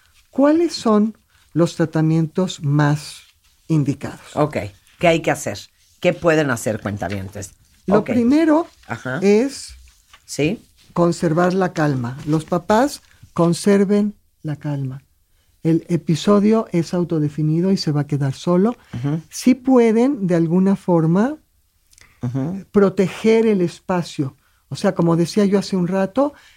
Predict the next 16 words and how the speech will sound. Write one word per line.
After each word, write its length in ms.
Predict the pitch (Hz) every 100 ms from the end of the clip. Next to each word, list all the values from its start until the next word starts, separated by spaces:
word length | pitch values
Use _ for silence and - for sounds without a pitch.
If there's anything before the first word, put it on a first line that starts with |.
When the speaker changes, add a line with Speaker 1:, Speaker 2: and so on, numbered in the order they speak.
| -
Speaker 1:
evitar 560 | 170 160 170 202 202
que 80 | 202
el 100 | 208
niño 240 | 180 180 185
se 160 | 185
pueda 220 | 151 170
hacer 260 | 165 - 165
daño 440 | 165 160 170 185 180 _
si 180 | - -
está, 520 | 160 - - 160 160 - _ _
eh, 140 | 143
caminando, 640 | 147 156 151 151 151 156 160
deambulando 580 | 151 139 147 151 151 156
por 160 | 143
el 100 | 135
cuarto. 420 | - 143 123 -